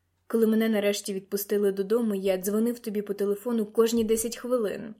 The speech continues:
аби сказати тобі, що я. Він схвильовано взяв мене за руку. «Аби все тобі пояснити, але в тебе весь час було зайнято». Так,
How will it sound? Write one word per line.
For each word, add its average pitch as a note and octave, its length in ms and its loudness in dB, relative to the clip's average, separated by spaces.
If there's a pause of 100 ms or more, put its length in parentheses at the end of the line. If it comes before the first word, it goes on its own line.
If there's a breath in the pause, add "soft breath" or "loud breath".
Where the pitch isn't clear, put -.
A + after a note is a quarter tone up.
(160)
аби G3+ 240 4
сказати A3 480 0
тобі, G3+ 220 -6
що G3+ 220 -2
я. G3 600 0 (1500)
Він B3+ 240 0
схвильовано A#3+ 600 -2
взяв G#3+ 300 -4
мене G#3+ 220 0
за A3+ 160 -2
руку. A3 520 -6 (1200)
«Аби G#3 340 0
все A#3+ 320 -2
тобі A3+ 200 -4
пояснити, A#3+ 840 -2 (460 soft breath)
але G#3+ 220 2
в G#3+ 80 -6
тебе A3+ 260 0
весь G#3+ 260 0
час A#3+ 320 -2
було A3 220 2
зайнято». G3+ 880 -4 (1600)
Так, A#3+ 440 -2